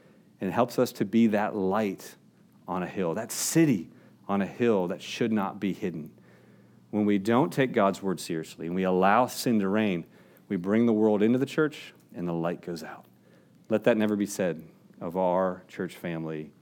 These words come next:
here. I'm gonna go ahead and invite the band to come back up as we continue worshiping.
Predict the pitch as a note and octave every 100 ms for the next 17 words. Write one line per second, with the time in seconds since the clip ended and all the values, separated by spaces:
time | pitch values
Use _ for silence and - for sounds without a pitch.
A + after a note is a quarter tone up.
0 | _ - _ _ _ - - - _ _
1 | - _ _ - - B2+ A#2+ A#2 G#2 G#2
2 | - - - _ - F2+ G#2 A2 G#2 A2+
3 | G#2+ G2+ G2+ G#2+ G2+ F2+ F#2+ F2+ - -
4 | - - - A#2 - F3 F3 F3+ C#3+ C#3
5 | C3+ C#3 C#3+ C#3